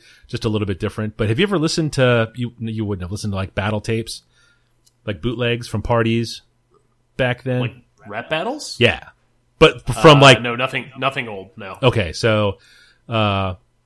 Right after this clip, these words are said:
Speaker 1: that's sort of a, one of the, one of the plot points in the movie is trying to figure out, find the source of these, of these tapes, 'cause,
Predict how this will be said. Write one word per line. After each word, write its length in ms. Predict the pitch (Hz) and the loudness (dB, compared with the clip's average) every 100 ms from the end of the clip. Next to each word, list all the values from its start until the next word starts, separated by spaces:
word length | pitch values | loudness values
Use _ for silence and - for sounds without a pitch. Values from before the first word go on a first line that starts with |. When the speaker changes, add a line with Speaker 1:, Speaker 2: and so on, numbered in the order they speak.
| - 139 | -8 0
Speaker 1:
that's 200 | 135 - | 0 2
sort 220 | 147 143 | 4 4
of 60 | 123 | 6
a, 360 | 113 107 98 - _ - | 4 2 -2 -8 _ -8
one 220 | 135 131 | -2 0
of 60 | 117 | 0
the, 260 | 107 98 - - | 0 -2 -8 -10
one 120 | 131 | -4
of 40 | 117 | -4
the 60 | |
plot 260 | - 117 107 | -4 -6 -4
points 260 | 98 95 92 | -6 -8 -6
in 80 | 98 | -6
the 60 | |
movie 360 | 95 95 87 87 | -4 -6 -6 -6
is 320 | 85 78 - _ _ _ - | -8 -10 -16 _ _ _ -8
trying 200 | 120 107 | -4 -4
to 60 | |
figure 260 | - 107 101 | -2 -4 -2
out, 160 | 95 - | -4 -4
find 200 | 123 110 | -4 -4
the 40 | |
source 340 | 87 120 107 98 | -4 -2 -2 -4
of 80 | 90 | -8
these, 300 | 92 82 - | -8 -10 -14
of 120 | 98 | -14
these 140 | 90 - | -12 -12
tapes, 520 | - 95 80 - - - | -10 -10 -10 -16 -16 -10
'cause, 400 | 95 87 85 | -8 -8 -12